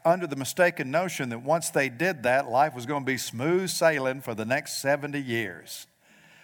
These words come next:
God's gonna protect me. I'm never gonna experience pain, disappointment, heartache.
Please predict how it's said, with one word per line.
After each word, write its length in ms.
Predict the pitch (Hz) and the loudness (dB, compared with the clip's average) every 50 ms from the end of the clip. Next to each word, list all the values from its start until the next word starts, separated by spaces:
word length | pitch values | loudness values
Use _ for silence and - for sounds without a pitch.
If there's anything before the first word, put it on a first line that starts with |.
| - _ _ - | -20 _ _ -20
God's 540 | - 92 95 98 107 135 160 170 170 156 135 | -16 -14 -4 2 6 6 8 8 6 4 0
gonna 160 | 175 170 165 | -4 -4 -4
protect 580 | - - 127 104 - - - 170 175 180 - 139 | -4 -4 -8 -8 -2 2 4 4 4 4 0 -4
me. 540 | 143 156 165 175 180 185 190 202 202 190 - _ _ - - - - - - - - - | -2 0 0 2 2 0 -2 -2 -6 -10 -14 _ _ -16 -16 -16 -16 -20 -20 -20 -16 -4
I'm 240 | - 101 113 127 131 | 0 2 2 2 4
never 220 | 135 151 160 156 147 | 4 2 2 2 0
gonna 200 | 156 156 147 135 | -2 -2 -2 -2
experience 520 | 123 - - - 165 156 147 139 123 - | -4 -4 -2 2 2 2 2 0 -2 -6
pain, 500 | - - 156 160 170 175 180 185 185 175 | -4 0 2 2 2 2 0 -2 -2 0
disappointment, 840 | 143 135 127 - - - - - 170 170 170 185 175 170 170 151 | -2 -2 -2 -2 -6 -4 0 2 2 4 2 2 2 2 2 2
heartache. 600 | 123 127 151 160 170 170 165 165 165 175 185 185 | 2 4 4 4 4 4 2 2 2 2 0 -2